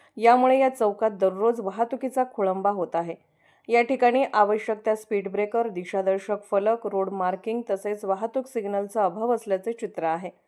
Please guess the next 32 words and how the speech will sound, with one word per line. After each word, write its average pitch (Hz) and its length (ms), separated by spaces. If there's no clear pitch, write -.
परिणामी 247 420
दोन्ही 240 340
बाजूने 247 380
येणारी 214 320
वाहने 202 420
वेग 202 200
कमी 202 220
न 190 160
करता 220 420
चौक 254 260
ओलांडत 247 420
असल्याने 208 380
अपघातांचा 202 680
धोका 190 440
वाढत 180 360
आहे. 175 200
सततच्या 247 400
कोंडीमुळे 240 600
वाहन 214 300
चालकांना 196 560
मोठ्या 202 380
अडचणींचा 208 560
सामना 185 360
करावा 185 320
लागत 190 340
असून 190 300
या 233 180
ठिकाणी 247 380
वारंवार 208 440
अपघात 202 340
घडत 214 280
असल्याच्या 196 400